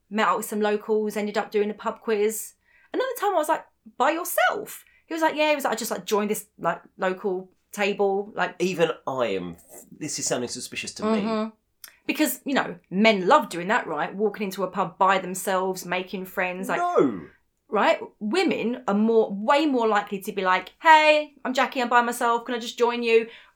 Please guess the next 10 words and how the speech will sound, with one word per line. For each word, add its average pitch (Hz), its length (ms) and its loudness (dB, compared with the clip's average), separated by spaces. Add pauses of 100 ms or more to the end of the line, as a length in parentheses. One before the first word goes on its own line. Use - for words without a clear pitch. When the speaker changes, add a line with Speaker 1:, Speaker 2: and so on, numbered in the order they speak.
(240)
Speaker 1:
The 277 100 -6
thought 349 300 0
of 359 80 2
a 262 40 -10
bloke 233 380 -2
driving 226 680 0
from 285 260 -2
London 202 460 -4
to - 140 -10
Sussex, - 680 -6